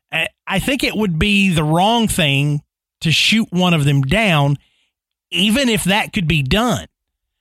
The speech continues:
Their high speed would completely wreck them." Essentially saying, if we shoot it down, trying to study it, that they're not hurting us, why would we hurt them?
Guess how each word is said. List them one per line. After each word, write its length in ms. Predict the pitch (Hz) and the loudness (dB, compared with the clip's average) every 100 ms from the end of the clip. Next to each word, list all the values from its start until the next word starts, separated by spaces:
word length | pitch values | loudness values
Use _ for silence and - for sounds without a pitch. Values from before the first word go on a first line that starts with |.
| _ _ _ 147 | _ _ _ -4
Their 180 | 180 | 0
high 360 | 165 - 262 254 | 0 0 0 0
speed 760 | - - 254 262 180 156 147 - _ _ _ _ | 0 -2 -2 0 2 0 -2 -8 _ _ _ _
would 200 | 160 175 | -4 -4
completely 760 | - 175 - - 269 233 180 196 | 0 -2 0 -2 0 -2 -2 0
wreck 320 | 170 196 - | 2 0 -2
them." 180 | 123 - _ _ _ _ _ _ _ _ - | -6 -10 _ _ _ _ _ _ _ _ -8
Essentially 460 | 196 302 294 226 202 | -4 -2 0 0 0
saying, 400 | - 196 180 156 - | 0 2 0 -2 -8
if 140 | 202 | -6
we 80 | 233 | -2
shoot 340 | - - 339 | 0 0 0
it 160 | 269 143 | -2 -2
down, 560 | 202 240 196 156 170 196 _ _ _ _ - | -2 0 2 2 0 -2 _ _ _ _ -8
trying 340 | - 214 220 160 | -4 0 0 2
to 140 | 165 | 2
study 560 | - - 247 226 139 143 | 0 -2 0 0 0 -2
it, 120 | - _ _ _ _ _ 165 | -4 _ _ _ _ _ -8
that 200 | 214 - _ _ | -8 -8 _ _
they're 160 | 214 240 | -4 -2
not 200 | 254 214 | 0 0
hurting 360 | 226 254 208 196 | 0 0 2 2
us, 300 | 151 170 - | 2 0 0
why 200 | 175 190 | 0 0
would 120 | 175 | 2
we 120 | 160 | 2
hurt 280 | 151 151 - | 2 0 -4
them? 340 | 160 127 135 | -4 -2 -4